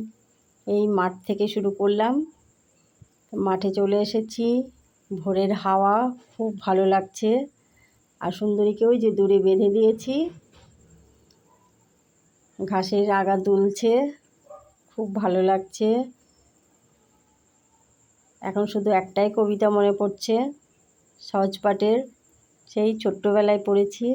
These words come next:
"এসেছে শরৎ, হিমের পরশ,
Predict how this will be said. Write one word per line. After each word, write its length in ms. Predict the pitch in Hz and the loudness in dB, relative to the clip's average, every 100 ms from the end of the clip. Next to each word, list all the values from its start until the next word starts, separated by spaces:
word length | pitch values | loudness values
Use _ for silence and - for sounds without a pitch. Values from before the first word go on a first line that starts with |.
| 285 _ _ _ _ _ _ _ _ _ - | -4 _ _ _ _ _ _ _ _ _ -6
"এসেছে 420 | 220 214 196 208 | -4 -2 -2 -2
শরৎ, 540 | 202 202 190 196 185 196 - - - | -2 0 2 4 2 0 -8 -14 -4
হিমের 480 | 233 202 190 190 190 | 2 4 4 2 0
পরশ, 440 | 190 185 185 196 | 2 2 2 0